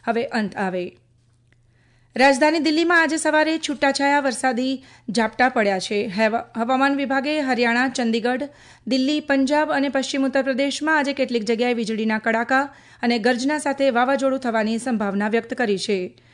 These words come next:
આવી સ્થિતિ જમ્મુ કાશ્મીર, લદ્દાખ, ગિલગિટ, બાલ્ટિસ્તાન, મુઝફ્ફરાબાદ, હિમાચલ પ્રદેશ અને ઉત્તરાખંડમાં પણ રહેવાની સંભાવના છે. ભારતીય પોલીસ સેવાના હરિયાણા કેડરના અધિકારી શશાંક આનંદને જમ્મુ ફ્રન્ટિયર માટે સરહદ સલામતી દળના નવા મ-, નિરીક્ષક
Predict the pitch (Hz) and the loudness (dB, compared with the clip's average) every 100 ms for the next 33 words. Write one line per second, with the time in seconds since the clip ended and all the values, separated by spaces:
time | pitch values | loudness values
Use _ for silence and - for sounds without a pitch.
0 | - - - 233 262 - 269 277 247 262 | -20 -4 0 2 0 -2 -2 0 2 2
1 | 269 269 254 277 285 247 220 247 254 208 | 2 0 0 0 0 0 2 0 0 -2
2 | 214 220 233 226 220 214 233 254 254 240 | 0 0 0 0 0 0 -2 -2 0 0
3 | 233 247 247 262 269 262 - - - - | -2 -4 -2 2 0 -2 -16 -20 -14 0
4 | 269 285 294 294 294 302 294 233 214 220 | 2 4 2 2 2 2 0 0 0 0
5 | 262 254 262 277 269 202 214 214 202 226 | 0 0 0 0 -2 -2 0 0 -2 -2
6 | 262 202 196 196 196 - 202 220 - _ | -2 -2 -4 -4 -4 -2 -2 -4 -14 _
7 | _ _ _ _ _ _ _ _ _ _ | _ _ _ _ _ _ _ _ _ _
8 | _ 247 269 269 320 320 330 330 330 320 | _ 4 4 2 2 2 2 0 2 4
9 | 330 339 294 294 294 302 294 277 285 311 | 4 2 2 2 2 2 2 2 2 2
10 | 311 277 285 285 302 - 262 285 277 269 | 2 2 2 2 0 0 0 2 2 4
11 | 254 254 269 294 262 247 247 247 226 233 | 2 4 2 2 2 2 2 0 0 0
12 | 226 226 226 262 262 240 233 247 233 233 | 0 0 0 -2 -2 -4 -2 0 0 0
13 | 226 233 247 247 262 254 254 262 247 247 | -2 -2 0 0 0 0 0 0 0 0
14 | 226 233 226 247 | 0 0 -2 -6